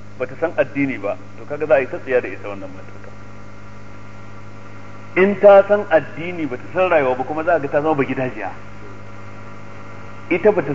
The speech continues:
san ma yadda za ta yi ta zauna da kai ta ja hankalinka har ta ji ma ta ɗauke, ka ji kai kanka ta gamsar da kai ta ɗauke maka kewa baka kallon wata. Ko ba haka bane ba? To ballantana in ta jahilci duka.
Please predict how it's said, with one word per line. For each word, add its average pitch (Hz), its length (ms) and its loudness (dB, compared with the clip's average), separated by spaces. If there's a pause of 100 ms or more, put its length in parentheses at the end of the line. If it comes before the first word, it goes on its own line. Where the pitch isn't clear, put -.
san 190 200 10
ma 190 160 12
yadda 190 220 8
za 170 160 8
ta 165 80 0
yi 143 80 -2
ta 131 100 -10
zauna 160 240 6
da 151 100 4
kai 151 180 0
ta 151 80 -2
ja 147 180 10
hankalinka 156 520 0
har 180 360 8
ta 180 100 0
ji 147 120 2
ma 160 180 10
ta 170 240 8
ɗauke, 160 180 0 (340)
ka 156 100 6
ji 147 180 -2
kai 196 200 6
kanka 185 300 2
ta 160 180 10
gamsar 165 320 2
da 156 100 0
kai 147 160 -2
ta 160 160 8
ɗauke 147 360 2
maka 143 260 0
kewa 131 200 6
baka 123 200 2
kallon 98 320 -8
wata. - 200 -10 (1700)
Ko 175 140 8
ba 185 100 10
haka 156 180 6
bane 131 180 2
ba? - 140 -2 (640)
To 160 100 0
ballantana 156 420 4
in 190 80 -2
ta 208 100 0
jahilci 147 360 2
duka. 131 280 -2